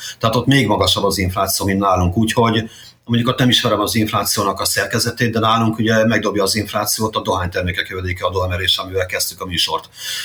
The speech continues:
Tehát anélkül alacsonyabb lenne az infláció, nem öt egész öt, hanem mondjuk négy egész három.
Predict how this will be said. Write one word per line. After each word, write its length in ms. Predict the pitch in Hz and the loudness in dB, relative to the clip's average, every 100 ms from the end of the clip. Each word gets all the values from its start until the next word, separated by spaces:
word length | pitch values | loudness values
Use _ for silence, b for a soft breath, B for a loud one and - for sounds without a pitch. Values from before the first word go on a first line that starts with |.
| B B _ | B B _
Tehát 180 | - 110 | -4 2
anélkül 580 | 127 120 117 123 117 117 | 4 4 2 2 2 4
alacsonyabb 440 | 101 92 101 92 | 2 2 2 2
lenne 200 | 98 95 | 2 2
az 140 | 95 95 | 0 0
infláció, 520 | 95 98 92 - 98 | -2 -2 -2 0 0
nem 180 | 101 95 | 0 0
öt 100 | 98 | -2
egész 360 | 92 90 - | -2 -2 0
öt, 180 | 147 147 | 0 0
hanem 260 | 123 113 104 | 0 0 0
mondjuk 380 | 98 98 95 - | 0 0 -2 -4
négy 160 | 104 | 0
egész 520 | 92 90 92 - - - | 2 2 0 -2 -4 -8
három. 500 | 104 90 87 85 | -2 0 2 -2